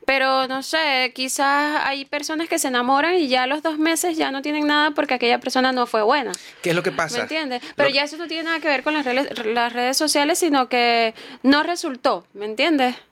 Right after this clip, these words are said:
Speaker 2: Ujú.
Speaker 1: Se
Speaker 2: Sí,
Speaker 1: conocieron
Speaker 2: claro,
Speaker 1: por
Speaker 2: obvio,
Speaker 1: redes
Speaker 2: obvio.
Speaker 1: sociales, sí, ese es el punto que estamos hablando,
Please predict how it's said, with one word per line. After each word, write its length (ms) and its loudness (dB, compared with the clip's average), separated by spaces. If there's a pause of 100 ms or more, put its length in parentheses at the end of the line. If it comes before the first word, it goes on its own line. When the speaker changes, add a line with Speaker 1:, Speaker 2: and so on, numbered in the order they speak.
Speaker 2:
Ujú. 280 -2 (800)
Speaker 1:
Se 120 0
Speaker 2:
Sí, 60 0
Speaker 1:
conocieron 320 2
Speaker 2:
claro, 160 0
Speaker 1:
por 80 0
Speaker 2:
obvio, 80 -2
Speaker 1:
redes 160 -2
Speaker 2:
obvio. 100 -6
Speaker 1:
sociales, 380 -2
sí, 260 -6
ese 220 -2
es 80 0
el 100 -4
punto 500 0
que 120 -6
estamos 320 0
hablando, 480 -2